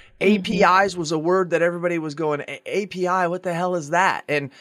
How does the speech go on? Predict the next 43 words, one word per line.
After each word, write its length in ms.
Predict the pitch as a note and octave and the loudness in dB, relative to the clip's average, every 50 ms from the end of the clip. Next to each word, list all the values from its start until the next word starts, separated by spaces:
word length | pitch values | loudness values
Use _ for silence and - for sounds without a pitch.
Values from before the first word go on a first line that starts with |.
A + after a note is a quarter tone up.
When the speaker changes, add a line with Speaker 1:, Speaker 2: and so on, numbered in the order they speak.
| - - _ _ _ - | -20 -20 _ _ _ 0
Speaker 2:
a 40 | E3 | 4
lot 180 | E3 F#3 F#3+ | 4 6 6
of 60 | F#3 F#3 | 4 2
Speaker 1:
Mm-hmm. 80 | F3+ | 0
Speaker 2:
people 200 | F3 E3 F3 D3+ | 0 0 0 0
are 60 | C#3 | 0
still 240 | C3 - - E3 D3 | 0 2 2 2 2
saying 300 | - - E3+ D#3 D3+ D3 | 4 4 2 2 2 2
that 140 | C#3+ C3+ - | 2 -2 -2
today, 400 | - C3+ B2+ E3 D#3+ D3+ C#3+ C3 | -4 -4 0 2 2 2 2 0
but 220 | A#2 A2+ C#3 B2+ - - | 0 -2 -2 -2 0 0
a 100 | C3+ C3+ | 0 0
lot 360 | C3+ C3+ C#3 C#3+ C#3 C#3+ C#3 | 0 0 -2 -2 -2 -2 -2
of 60 | A#2 | -4
people 280 | - C#3 B2 - B2+ A#2+ | -6 -8 -8 -6 -6 -6
now 280 | A#2+ B2+ B2 B2 A#2+ G2+ | -2 -2 0 0 0 -2
understand 680 | B2 B2 B2 A#2 A2+ G#2 - - C3+ B2 A#2 A2+ G#2+ | -2 -2 -2 -2 -4 -4 -4 -4 -2 -2 -2 -2 -2
what 240 | A2 A#2+ A#2+ A2+ A2 | 0 0 0 2 0
it 160 | G#2+ - - | -2 -6 -4
is 300 | B2+ B2+ A#2+ A2+ - A2+ | -2 -2 -2 -2 -4 -6
and 120 | G#2+ A2 | -8 -6
why 220 | A2 A2 A2 G#2+ G#2+ | -4 -4 -4 -4 -6
its 180 | G2+ - - G#2 | -8 -10 -12 -10
usefulness. 680 | A2 A#2 A#2 - - - G2+ G2 F2+ F#2 D2 F2 F#2+ | -10 -10 -10 -10 -10 -10 -12 -12 -12 -14 -16 -14 -12
So, 400 | - - - D3 C#3 C3 A#2+ - - - - - - _ _ | -10 -2 2 4 4 4 4 0 -6 -16 -20 -20 -20 _ _
I 60 | D#3 | -6
mean, 200 | E3 E3+ E3 D#3+ D3 | -4 -4 -4 -2 -2
just 180 | F3 G3+ - - | -2 0 0 0
starting 440 | - B3+ A#3+ C4 C4+ A3 G#3 G3+ | 4 4 6 6 4 2 0 -4
and 200 | - F#3+ G3 F#3+ - | -4 -4 -6 -6 -6
talking 420 | - - - C#4+ C#4 - G3 E3+ | -4 -2 -2 -2 0 -2 -4 -4
back 240 | D#3 D3 C3+ B2+ - | -2 -2 -2 -2 -4
there, 340 | - B2 A2 A2 G#2 G#2+ - - | -4 -4 -4 -4 -6 -8 -6 -4
uh, 160 | C#3+ C#3 B2 - | -4 -4 -4 -4
and, 180 | C#3+ C#3+ C#3+ - | -6 -6 -6 -6
and 220 | - D3 D3+ D3+ | -8 -8 -4 -2
where, 400 | F3 G3+ G#3+ G#3 G#3 G3+ - - - - - - - _ _ _ _ - - - - - | 2 4 4 4 4 4 0 -2 -8 -16 -20 -20 -20 _ _ _ _ -20 -20 -20 -20 -14
how 320 | - - - F#3+ G#3+ A3+ | -10 -8 -4 -2 -2 0
that's 300 | G3+ G#3 G3 E3+ - - - | 2 0 0 0 -2 -4 -4
changed. 600 | - G#3+ F#3+ C#3 G#2 C#2 - - - - - - _ _ _ _ _ _ _ | -2 -2 -2 -4 -4 -8 -10 -12 -12 -12 -12 -18 _ _ _ _ _ _ _
Speaker 1:
Yeah, 320 | G3+ G3 F#3 E3+ D#3+ F3 - - | -2 0 0 0 -2 -4 -8 -2
yeah. 360 | - G3+ G#3 G3 F#3 F3+ - - | 0 2 4 4 4 2 0 0
I, 280 | G3+ G#3 G#3+ G#3+ F#3 | 0 2 2 0 0